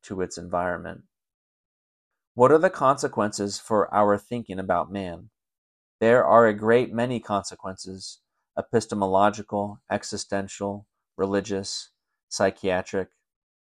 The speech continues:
There is space here to mention only one, the effect it has on our minimal concept of man. I do not mean our concept of his origin and his destiny, which is, of course,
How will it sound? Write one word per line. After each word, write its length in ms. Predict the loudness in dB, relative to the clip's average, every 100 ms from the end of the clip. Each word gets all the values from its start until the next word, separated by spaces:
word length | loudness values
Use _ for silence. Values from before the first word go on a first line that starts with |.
| _ _ _ _
There 140 | 2 2
is 100 | 0
space 360 | -2 -2 -2
here 160 | -4 -4
to 100 | -4
mention 420 | -6 -4 -6 -10 -4
only 280 | -2 -2
one, 400 | -4 -6 -8 -10 -20 _ _ _ _ _
the 120 | -2
effect 360 | -2 2 0 2
it 120 | -8
has 420 | -4 -2 -2 -4 -8
on 180 | -8 -6
our 400 | -2 0 0 -2 -10
minimal 800 | -10 -6 -4 -4 -4 -8 -10 _
concept 540 | -6 -6 -4 -12 -14
of 120 | -14 -12
man. 380 | -14 -14 -16 _ _ _ _ _ _ _ _ -2
I 80 | -2
do 120 | 2
not 280 | 4 2 0
mean 240 | -6 -6
our 260 | 4 4 4
concept 640 | 0 -2 0 -2 -4 -2
of 200 | -6 -4
his 160 | -6 -6
origin 520 | 0 2 2 -2 -10 -12
and 100 | -12
his 160 | -12
destiny, 640 | -2 -2 -2 -8 -16 -18 -20 _ _ _ _
which 180 | -6 0
is, 340 | 2 2 0
of 220 | -6 -10
course, 540 | -4 0 0 -2 -14